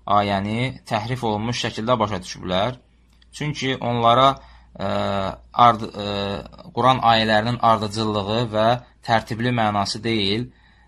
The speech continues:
e, nəfslərinə uyğun gələn mənalar, e,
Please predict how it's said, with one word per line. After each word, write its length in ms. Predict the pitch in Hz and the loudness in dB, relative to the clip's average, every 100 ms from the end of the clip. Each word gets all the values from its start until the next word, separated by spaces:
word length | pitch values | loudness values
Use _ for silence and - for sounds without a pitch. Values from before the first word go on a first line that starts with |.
| _ | _
e, 140 | - 95 101 101 | -6 -2 -2 0
nəfslərinə 720 | 117 113 - 117 117 117 131 127 | 0 -2 -2 0 2 2 2 0
uyğun 380 | 117 113 110 120 | -2 -4 -2 0
gələn 360 | 110 107 110 113 | 2 2 2 2
mənalar, 600 | 107 104 101 104 107 107 - - _ - | 2 4 2 4 2 0 -14 -20 _ -12
e, 140 | - | -6